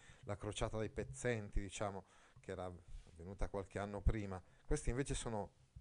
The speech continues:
molto, molto organizzati e quindi molto minacciosi. Ecco, fe-, sereno ella il torbido sembiante. Abbiamo detto che la figura retorica prevalente,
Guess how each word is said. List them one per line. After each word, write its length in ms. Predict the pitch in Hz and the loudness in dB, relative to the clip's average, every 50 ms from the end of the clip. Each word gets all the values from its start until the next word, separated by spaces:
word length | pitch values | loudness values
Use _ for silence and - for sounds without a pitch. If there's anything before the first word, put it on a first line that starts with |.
| - - | -4 4
molto, 480 | 110 151 202 220 208 170 - - 117 | 8 10 12 12 12 10 6 0 0
molto 340 | 107 120 135 139 - - 117 | 2 2 2 2 2 0 0
organizzati 840 | 107 98 101 101 101 101 101 95 90 90 95 85 82 71 - - 82 - - - - - | 0 0 0 0 0 -2 -4 -4 -4 -2 -2 -2 -4 -6 -8 -12 -14 -16 -16 -20 -12 -8
e 120 | - 117 | -6 -6
quindi 240 | - - 92 92 98 | -4 -4 -6 -6 -6
molto 300 | 95 90 87 - - 82 | -6 -6 -8 -10 -10 -12
minacciosi. 640 | 78 78 76 76 78 - - - 92 85 78 76 80 80 - - - - - - - - - - - - - - - - - - - | -12 -14 -14 -14 -12 -8 -6 -4 -4 -4 -6 -8 -12 -14 -16 -18 -18 -20 -16 -12 -12 -12 -10 -8 -10 -10 -10 -10 -14 -18 -20 -12 -8
Ecco, 340 | - 135 127 - - - - - - - - - | -6 -6 -6 -4 -8 -8 -6 -8 -8 -8 -10 -8
fe-, 220 | - - 196 180 - | -2 0 2 2 4
sereno 880 | - - - - - 208 202 202 196 196 208 214 220 220 208 202 185 | 4 4 6 10 10 12 12 12 10 8 8 8 6 6 6 6 6
ella 280 | 165 170 180 180 170 160 | 6 6 6 6 6 6
il 140 | 160 156 - | 4 4 2
torbido 440 | - 123 120 120 120 117 110 110 110 | 2 2 4 2 2 0 0 0 0
sembiante. 580 | - - 113 110 107 95 87 80 80 78 - | 0 -2 -4 -4 -2 -4 -4 -4 -4 -4 -4
Abbiamo 240 | 107 107 131 147 160 | -4 -2 0 0 2
detto 200 | 175 202 190 180 | 2 2 2 2
che 100 | - 175 | 4 4
la 60 | 165 | 4
figura 320 | 156 - 156 151 175 170 160 | 4 2 4 6 8 8 8
retorica 440 | 147 147 - 156 135 113 107 107 | 8 6 6 6 6 6 4 2
prevalente, 760 | 101 - 110 107 101 98 101 127 156 160 - - 151 135 - | 0 0 0 2 2 4 4 2 0 2 6 8 8 8 6